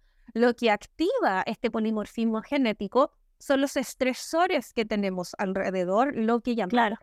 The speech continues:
Speaker 1: como la epigenética.
Speaker 2: La epigenética,
Speaker 1: Exacto.
Speaker 2: justamente.
Speaker 1: Entonces, vamos a ir activando de el,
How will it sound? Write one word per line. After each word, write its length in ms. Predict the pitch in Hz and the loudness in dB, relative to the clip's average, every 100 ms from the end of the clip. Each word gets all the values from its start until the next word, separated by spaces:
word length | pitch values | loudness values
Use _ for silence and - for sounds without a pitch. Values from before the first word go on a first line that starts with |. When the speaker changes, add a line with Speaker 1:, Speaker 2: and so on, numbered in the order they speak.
| - | -10
Speaker 1:
como 280 | 226 226 - | -6 -6 -4
la 240 | 190 190 | -2 -2
epigenética. 1000 | 208 226 226 _ _ _ - 226 185 220 | -2 -4 -6 _ _ _ -8 -6 -4 2
Speaker 2:
La 240 | 294 302 | 4 4
epigenética, 1000 | 339 359 320 330 302 294 226 214 _ _ _ | 4 0 -2 0 0 0 -4 -14 _ _ _
Speaker 1:
Exacto. 480 | 226 220 - - - | -2 -2 -2 -8 -8
Speaker 2:
justamente. 500 | - 262 - 262 233 - | -14 -20 -20 -20 -18 -6
Speaker 1:
Entonces, 580 | 233 285 285 269 277 226 | -4 2 0 2 -2 -2
vamos 480 | 196 262 294 302 302 - | 0 2 2 0 -2 -2
a 260 | 233 214 - | -2 -2 -4
ir 180 | 277 269 | -2 0
activando 840 | 277 - 233 262 269 254 294 277 | 0 -2 0 2 2 2 2 0
de 500 | - 196 220 208 196 - _ _ _ - | -4 -2 0 0 -6 -12 _ _ _ -6
el, 400 | 208 214 202 | -2 0 -2